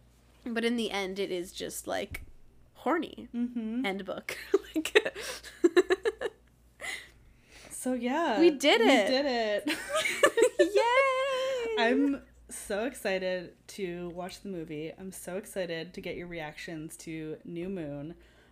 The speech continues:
Speaker 2: Uh, 'cause you've already talked a
Speaker 1: I
Speaker 2: bit
Speaker 1: have so much fear.
Speaker 2: in the epilogue now about, like, what you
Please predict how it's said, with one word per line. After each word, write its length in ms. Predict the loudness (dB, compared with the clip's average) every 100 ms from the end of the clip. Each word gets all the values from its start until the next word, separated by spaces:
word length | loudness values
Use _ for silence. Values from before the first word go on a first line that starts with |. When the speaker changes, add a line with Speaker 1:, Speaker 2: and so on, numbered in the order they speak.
| -8
Speaker 2:
Uh, 360 | -4 -2 -4 -6
'cause 160 | -4
you've 100 | -2
already 240 | 0 -2 -4
talked 300 | -6 -4 -2
a 20 |
Speaker 1:
I 40 |
Speaker 2:
bit 60 | -2
Speaker 1:
have 120 | -4
so 160 | -4 -6
much 180 | -6
fear. 240 | -2 0 2
Speaker 2:
in 200 | 0 -2
the 220 | -6 -8
epilogue 420 | -10 -8 -8 -8 -8
now 240 | -6 -6
about, 160 | -6 -8
like, 180 | -10 -12
what 200 | -14 -14
you 360 | -14 -12 -12